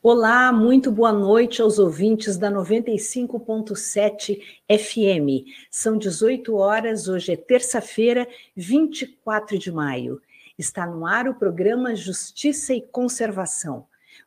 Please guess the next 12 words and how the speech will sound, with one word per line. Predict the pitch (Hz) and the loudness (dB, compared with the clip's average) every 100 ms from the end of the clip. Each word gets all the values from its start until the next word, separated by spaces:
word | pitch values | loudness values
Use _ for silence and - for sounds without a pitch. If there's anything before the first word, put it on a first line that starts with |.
| - | -8
Você | 185 - | -6 -6
pode | - - 214 208 202 | -8 -4 -2 -2 -6
participar | 185 180 - 190 175 165 | -8 -8 -8 -6 -4 -6
conosco | - 160 165 214 240 - 254 254 - _ | -6 -8 -2 0 0 -4 -8 -10 -20 _
por | 202 | -4
nossas | 185 185 - 170 - | -2 -4 -4 -6 -2
redes | 196 214 - | 0 0 -2
sociais, | 175 - - 165 190 262 277 - - - - _ - | -8 -8 -6 -2 -2 -2 -4 -6 -12 -20 -20 _ 2
pelo | 208 185 | 2 2
Facebook, | - 269 277 - 185 190 240 254 254 | -2 0 0 -2 -4 -2 -2 -2 -6
pelo | - 185 175 | -2 -2 -2
YouTube, | 220 277 - 220 233 220 277 | -2 -2 -4 -4 -4 -2 -4